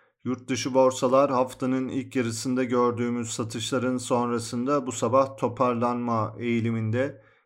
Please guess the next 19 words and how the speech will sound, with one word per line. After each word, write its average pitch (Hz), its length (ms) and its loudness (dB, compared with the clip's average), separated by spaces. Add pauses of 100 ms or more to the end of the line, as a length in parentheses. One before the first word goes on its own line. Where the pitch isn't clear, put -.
(120)
Endekslerin 127 720 0
güne 139 200 2
genelde 139 500 2
yukarıda 127 540 2
başladığını 117 840 0
takip 120 400 0
ediyoruz. 120 580 -4 (140)
Amerikan 123 460 -2
endekslerinin 131 840 -2
dünkü 127 460 -2
zayıf 120 360 -2
açılış 123 380 -4
sonrası 123 600 -2
günü 120 260 -4
yüzde 120 360 -2
iki 117 220 -6
civarında 120 500 2
yükselişle 117 840 -4
kapaması 117 720 -4